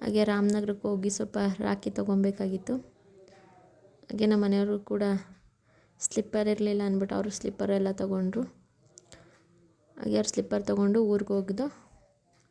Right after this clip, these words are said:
ರಾಖಿ ತೊಗೋಬೇಕಾಗಿತ್ತು, but ಅಲ್ಲಿ ವಿಡಿಯೋ ಮಾಡಲಿಲ್ಲ ನಾನು. ಒಡವೆ ಅಂಗಡಿಲಿ ಬೆಳ್ಳಿದು ತೊಗೊಳ್ಳೋಣ ಅಂದ್ಬಿಟ್ಟು ಹೋದ ವರ್ಷದಿಂದ ಹಂಗೆ ಅಂದ್ಕೊಂಡಿದ್ದೋ, but ತೊಗೊಳಕ್ಕಾಗಿರಲಿಲ್ಲ ಹೋದ ವರ್ಷ.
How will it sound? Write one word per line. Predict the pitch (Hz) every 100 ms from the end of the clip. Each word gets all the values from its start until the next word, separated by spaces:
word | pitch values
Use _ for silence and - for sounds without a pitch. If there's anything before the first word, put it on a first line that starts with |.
| _ _
ರಾಖಿ | 208 208 208 220 214
ತೊಗೋಬೇಕಾಗಿತ್ತು, | 208 208 202 196 196 196 196 202 - - _ - - - - _ -
but | 214
ಅಲ್ಲಿ | 208
ವಿಡಿಯೋ | 202 208 208
ಮಾಡಲಿಲ್ಲ | 202 196 196 190 196
ನಾನು. | 196 190 226 - - - _ -
ಒಡವೆ | 202 202
ಅಂಗಡಿಲಿ | 202 196 196 208 233 - _ - - -
ಬೆಳ್ಳಿದು | 214 214 214 214
ತೊಗೊಳ್ಳೋಣ | 202 202 196 196
ಅಂದ್ಬಿಟ್ಟು | 196 196 202 220
ಹೋದ | 208 208
ವರ್ಷದಿಂದ | 202 - 202 202 202
ಹಂಗೆ | 196 190 202
ಅಂದ್ಕೊಂಡಿದ್ದೋ, | 190 190 196 190 190 190 220
but | 202 196
ತೊಗೊಳಕ್ಕಾಗಿರಲಿಲ್ಲ | 196 196 196 196 196 196 196
ಹೋದ | 190 190
ವರ್ಷ. | 185